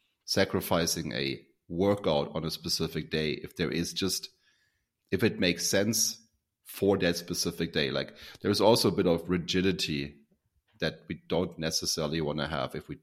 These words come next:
just always do the same things. Um,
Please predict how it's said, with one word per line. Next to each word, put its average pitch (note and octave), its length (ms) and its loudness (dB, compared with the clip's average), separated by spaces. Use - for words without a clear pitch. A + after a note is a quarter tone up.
just D#2 480 -4
always E2+ 360 -2
do E2+ 160 -10
the D#2 120 -8
same - 280 -6
things. D2 460 -6
Um, C#2 300 -6